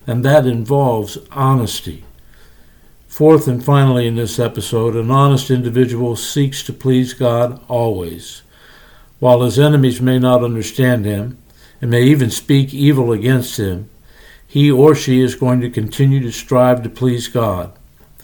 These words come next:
Such a person truly believes what Proverbs sixteen seven says, when Solomon wrote,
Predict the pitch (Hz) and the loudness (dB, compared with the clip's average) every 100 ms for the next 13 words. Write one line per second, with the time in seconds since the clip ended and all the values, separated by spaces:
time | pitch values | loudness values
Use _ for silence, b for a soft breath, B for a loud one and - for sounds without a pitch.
0 | b b b - - 147 147 139 147 143 | b b b -6 2 2 2 -2 2 2
1 | 135 127 - 151 147 147 139 135 139 127 | 2 -4 -2 0 2 2 2 2 2 2
2 | 117 120 117 - 131 117 127 120 - 127 | -2 -6 -6 0 2 2 0 -4 -4 -6
3 | 127 127 123 113 135 123 110 107 - 127 | -6 -6 -6 -4 -2 -2 -2 -6 0 0
4 | 107 95 - - B B B B B 120 | 0 -4 -10 -20 B B B B B -6
5 | 113 139 135 127 120 120 123 120 120 | -4 0 2 2 0 -2 2 2 0